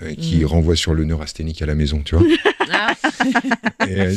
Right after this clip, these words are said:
Speaker 1: j'aurais,
Speaker 2: D'accord.
Speaker 1: tu vois, j'aurais un peu un, une, un petit truc de, attends, euh, le, tu me la joues trop, euh, je prends la vie comme elle arrive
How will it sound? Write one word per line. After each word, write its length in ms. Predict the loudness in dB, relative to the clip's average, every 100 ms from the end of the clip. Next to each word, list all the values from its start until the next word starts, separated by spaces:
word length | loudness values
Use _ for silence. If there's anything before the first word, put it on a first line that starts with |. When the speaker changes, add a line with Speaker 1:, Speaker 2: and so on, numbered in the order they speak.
| -2
Speaker 1:
j'aurais, 480 | 2 4 4 2 0
Speaker 2:
D'accord. 160 | -4 -4
Speaker 1:
tu 120 | 0
vois, 100 | 0
j'aurais 240 | 2 4 6
un 120 | 4
peu 180 | 4 4
un, 160 | 6
une, 280 | 6 6 6
un 200 | 6 2
petit 180 | 0 -4
truc 260 | -2 -2
de, 260 | -2 -2 -2 -2
attends, 400 | 0 4 6 6
euh, 240 | 4 2
le, 280 | 0 0 -2
tu 160 | -2 2
me 100 | 6
la 120 | 6
joues 180 | 6 4
trop, 440 | 2 4 4 6 4
euh, 340 | 4 2 0
je 80 | -2
prends 160 | -4
la 80 | -2
vie 120 | 0
comme 180 | -2 -4
elle 100 | -4
arrive 500 | -2 0 2 0 -2